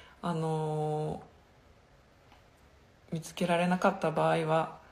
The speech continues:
お近くの本屋さんで問い合わせいただけたらなと思います。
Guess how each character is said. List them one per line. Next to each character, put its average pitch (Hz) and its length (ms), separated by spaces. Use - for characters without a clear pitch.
お 170 60
近 170 240
く 175 240
の 175 340
本 170 140
屋 156 140
さ 156 160
ん 143 100
で 143 200
問 160 140
い 156 40
合 156 80
わ 156 60
せ 156 280
い - 60
た 160 100
だ 160 100
け 160 120
た 165 120
ら 156 120
な 147 160
と 156 120
思 147 200
い 151 60
ま 151 200
す。 - 180